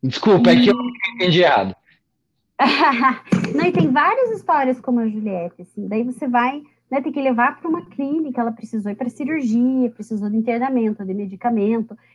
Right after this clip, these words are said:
Speaker 2: Então, são as associa-, contribuição dos associados que faz com que seja possível o pagamento, né, e a,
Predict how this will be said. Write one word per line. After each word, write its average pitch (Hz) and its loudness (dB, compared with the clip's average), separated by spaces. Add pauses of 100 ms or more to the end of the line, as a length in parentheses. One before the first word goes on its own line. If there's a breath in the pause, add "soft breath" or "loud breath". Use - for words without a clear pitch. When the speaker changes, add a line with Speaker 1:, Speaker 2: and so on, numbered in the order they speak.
(140 soft breath)
Speaker 2:
Então, 247 2
são 294 -2
as 285 -4
associa-, 269 -8
contribuição 262 2
dos 262 -6
associados 269 -4
que - -12
faz 269 -4 (320)
com 262 0
que 262 0 (100)
seja 262 0
possível 311 -4
o 233 0
pagamento, 202 0 (380)
né, 233 0
e 311 2
a, 247 2